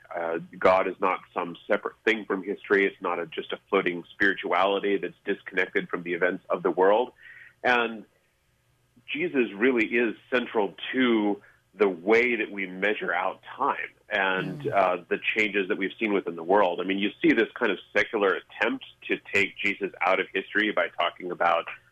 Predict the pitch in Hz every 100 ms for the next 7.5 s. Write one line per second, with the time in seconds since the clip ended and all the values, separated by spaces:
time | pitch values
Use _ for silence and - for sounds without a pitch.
0 | _ - - - 101 107 101 - - 98
1 | 98 92 98 92 95 110 87 87 - 95
2 | 98 104 92 98 107 120 92 90 92 87
3 | 85 87 92 90 - 90 92 107 _ 90
4 | 82 87 90 85 87 90 104 139 143 _
5 | - 156 131 165 190 135 117 113 - _
6 | 180 240 233 143 127 113 156 165 113 90
7 | 139 117 104 101